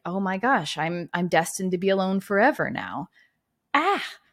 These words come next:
how painful, how awful to feel that way, right? So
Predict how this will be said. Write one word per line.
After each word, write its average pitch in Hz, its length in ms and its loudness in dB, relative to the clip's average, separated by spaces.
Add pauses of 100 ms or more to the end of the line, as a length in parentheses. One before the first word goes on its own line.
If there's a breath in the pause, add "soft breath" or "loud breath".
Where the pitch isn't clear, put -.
(180)
how 330 320 -2
painful, 311 840 0
how - 300 4
awful 254 480 2
to 175 120 -4
feel 262 320 4
that 196 200 0
way, 135 200 -6
right? 214 380 2
So 196 340 6